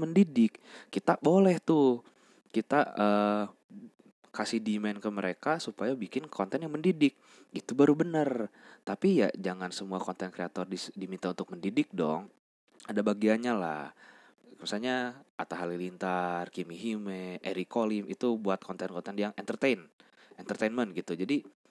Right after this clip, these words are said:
untuk menghibur aja gitu. Jadi menurut gua nggak kurang pas kalau mereka tiba-tiba diminta untuk mendidik. Daripada mendidik, lebih baik menurut gua ya,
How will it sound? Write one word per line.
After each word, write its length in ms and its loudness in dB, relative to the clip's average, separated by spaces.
untuk 260 -2
menghibur 320 0
aja 640 0
gitu. 320 -6
Jadi 320 0
menurut 320 -4
gua 220 2
nggak 420 -4
kurang 480 -2
pas 480 0
kalau 160 4
mereka 320 0
tiba-tiba 480 2
diminta 320 -2
untuk 160 -8
mendidik. 480 0
Daripada 420 6
mendidik, 560 0
lebih 320 2
baik 300 2
menurut 320 0
gua 160 10
ya, 200 6